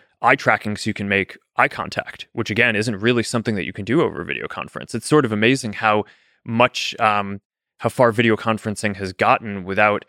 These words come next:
the ability to make eye contact, right? It's, it's sort of a bizarre thing if you think about it. You're, like, looking at someone's face, um, you know, sometimes for, you know, an hour when you're in a meeting, and, like, you looking at their eyes to them doesn't look like you're looking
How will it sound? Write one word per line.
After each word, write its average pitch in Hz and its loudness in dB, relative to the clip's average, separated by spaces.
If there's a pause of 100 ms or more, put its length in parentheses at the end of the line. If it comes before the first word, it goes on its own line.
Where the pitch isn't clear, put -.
(240)
the 113 4
ability 107 4
to 98 -2
make 98 2
eye 123 4
contact, - -10
right? 107 4
It's, 101 -4
it's - -8
sort 165 2
of 131 -2
a 98 -2
bizarre 110 4
thing 147 2
if - -6
you 90 -10
think 143 2
about 90 -2
it. 78 -6
You're, 87 -4
like, 101 0
looking 117 2
at 104 -2
someone's 104 -2
face, - 0 (380)
um, 104 2 (180)
you 131 4
know, 107 2
sometimes 113 -2
for, 98 2
you 113 -2
know, 98 0
an 95 0
hour 120 6
when 98 0
you're 104 2
in 98 2
a 92 -2
meeting, 107 2 (380)
and, 117 0
like, 101 -2 (500)
you 139 4
looking 135 2
at 104 2
their 120 4
eyes 117 0 (640)
to 120 -6
them 143 6
doesn't 120 2
look 120 0
like 110 2
you're 110 0
looking 107 -6